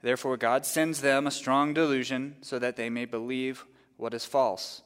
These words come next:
in order that all may be condemned, who did not believe the truth, but had pleasure in unrighteousness. That's the word of God. Let's pray. God, may the words of my mouth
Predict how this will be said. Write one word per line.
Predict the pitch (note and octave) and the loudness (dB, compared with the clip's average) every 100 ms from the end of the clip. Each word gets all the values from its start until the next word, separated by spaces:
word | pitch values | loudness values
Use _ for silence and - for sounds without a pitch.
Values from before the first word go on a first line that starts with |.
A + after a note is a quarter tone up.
| _ _ _ _ _ | _ _ _ _ _
in | A#2 | -6
order | A#2 A#2 | -4 -2
that | A#2+ A#2 | 0 2
all | A2+ | 4
may | A#2+ | 2
be | A#2 G#2+ | -4 -8
condemned, | - A2+ A2+ G#2+ F2+ F2 - _ _ _ _ _ - | -10 -4 -2 -2 -4 -14 -20 _ _ _ _ _ -16
who | |
did | G#2+ G#2 | -10 -6
not | A2+ B2+ B2+ | -2 -4 -4
believe | A#2+ A#2+ | -6 -6
the | B2+ | -6
truth, | A#2+ - F#2+ - - _ _ _ _ _ _ - | -10 -10 -12 -14 -20 _ _ _ _ _ _ -10
but | G2+ | -8
had | G2+ F#2 | -6 -6
pleasure | A#2 G#2+ G2+ G2 F#2+ - _ _ _ _ _ | -4 -4 -4 -10 -10 -16 _ _ _ _ _
in | G2 F2+ | -16 -14
unrighteousness. | F#2 F#2+ F#2 F#2 - F#2+ - E2 - - - _ _ _ _ _ _ | -12 -10 -8 -8 -10 -14 -14 -16 -20 -20 -20 _ _ _ _ _ _
That's | - - | -16 -12
the | A2+ | -6
word | A2 | -6
of | G#2 | -4
God. | F#2 - _ _ _ _ _ _ _ | -8 -10 _ _ _ _ _ _ _
Let's | - | -20
pray. | - G#2+ F2+ _ _ _ _ _ _ _ _ _ _ _ _ _ _ _ _ _ _ _ _ _ _ _ _ _ _ _ _ _ _ _ _ _ _ _ _ _ | -14 -14 -14 _ _ _ _ _ _ _ _ _ _ _ _ _ _ _ _ _ _ _ _ _ _ _ _ _ _ _ _ _ _ _ _ _ _ _ _ _
God, | B2 A#2 | -6 -4
may | A2+ | -4
the | G#2+ | -6
words | A2+ A#2 A#2+ | -4 -4 -4
of | A#2 | -8
my | G#2+ A2 | -10 -10
mouth | A2 G2+ G#2 G#2 - | -8 -8 -8 -10 -18